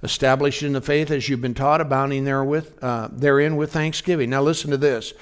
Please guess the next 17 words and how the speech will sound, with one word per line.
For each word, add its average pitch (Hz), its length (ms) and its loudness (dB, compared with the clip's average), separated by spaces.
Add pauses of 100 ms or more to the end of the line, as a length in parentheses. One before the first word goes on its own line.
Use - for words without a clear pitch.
(380)
"Beware 196 640 6
lest 165 400 4
any 214 360 0
man," 175 440 0
what's 208 220 -2
the 214 120 0
next 202 280 -4
word? 180 380 -4 (1600)
Huh? 190 260 -2 (1600)
Spoil. 113 720 0 (1080)
What, 151 220 0
what 156 180 0
did 147 180 -4
you 165 120 -4
say 160 240 -4
it 127 100 -6
said? - 320 -6